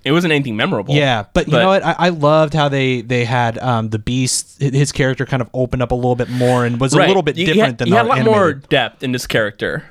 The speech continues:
Speaker 1: He was less Beast and more just, you know, cursed man.
Speaker 2: Absolutely. I would,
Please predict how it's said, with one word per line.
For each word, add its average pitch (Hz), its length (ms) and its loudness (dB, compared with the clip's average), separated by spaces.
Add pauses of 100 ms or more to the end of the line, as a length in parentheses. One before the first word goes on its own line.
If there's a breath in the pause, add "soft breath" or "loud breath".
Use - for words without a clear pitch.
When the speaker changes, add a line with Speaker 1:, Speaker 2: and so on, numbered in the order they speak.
(160)
Speaker 1:
He 170 100 0
was 185 140 0
less 180 220 0
Beast 143 340 -2
and 135 120 -2
more 127 300 2
just, - 480 -4
you 127 60 -2
know, 113 260 0 (100)
cursed - 340 -4
man. 107 360 -6 (220)
Speaker 2:
Absolutely. 104 880 -4
I 113 140 0
would, 104 240 -6